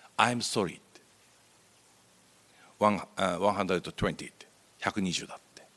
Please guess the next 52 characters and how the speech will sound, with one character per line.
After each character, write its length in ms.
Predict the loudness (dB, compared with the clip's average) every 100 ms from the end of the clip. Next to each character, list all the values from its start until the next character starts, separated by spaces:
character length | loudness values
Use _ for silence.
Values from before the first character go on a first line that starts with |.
| -20
言 80 | -16
い 40 |
ま 40 | -12
し 100 | -12
た。 100 | -14 -20 -20 -20 -20 -20 -20 -20 -20 -20 -20 -20 -20 -20 -14
本 140 | -4 0
当 80 | 4
に 80 |
申 40 | 4
し 80 | 4
訳 140 | 2
な 100 | 0
い 40 | -6
っ 20 |
て。 120 | -14 -20 -20 -20 -20 -12 -6
バ 100 | -6
プ 60 |
テ 100 | -4
ス 80 | -8
マ 60 | -6
百 180 | -10
二 80 | -8
十。 100 | -10 -10 -18 -8
な、 140 | -8 -8 -4
な 160 | -2
ぜ 120 | 0 0
こ 140 | -2
う 20 |
い 40 | -4
う 20 |
こ 80 | -4
と 80 |
を 20 | -8
言 60 |
う 20 |
か 120 | -10 -14
と 100 | -16
い 40 |
う 20 |
と、 160 | -16 -16 -14 -14 -12 -10 0
二 140 | 4
年 180 | 6 8
前 180 | 10 10
に 160 | 8
テ 160 | 4 6
ド 100 | 6
ル 80 | 6
ソ 120 | 4
ン 60 | 4
総 120 | 2
理 120 | 2
が 300 | -2 -2 -6